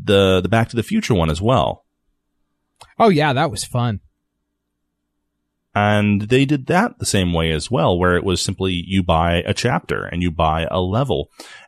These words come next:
Speaker 1: And this model doesn't seem to work, like, on a grand scale.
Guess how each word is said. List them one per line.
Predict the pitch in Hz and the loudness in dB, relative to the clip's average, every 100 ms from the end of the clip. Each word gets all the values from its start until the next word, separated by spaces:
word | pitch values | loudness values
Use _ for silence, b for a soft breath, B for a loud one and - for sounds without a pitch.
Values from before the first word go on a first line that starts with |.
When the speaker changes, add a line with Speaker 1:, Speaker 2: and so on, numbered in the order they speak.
| B - | B -2
Speaker 1:
And | 143 143 139 | 0 0 0
this | 131 160 - | 0 0 2
model | 165 277 156 104 95 - _ _ - | 0 2 2 0 -2 -8 _ _ -8
doesn't | 175 233 262 | 0 0 0
seem | - 208 196 | 0 2 2
to | - 123 | 2 0
work, | 110 123 127 - - 165 _ _ | 2 2 2 -2 -14 -16 _ _
like, | 120 117 | -2 0
on | 104 | 0
a | |
grand | 82 92 95 104 113 127 | -2 -2 0 2 2 0
scale. | - - 127 131 135 156 | -2 0 0 0 -2 -6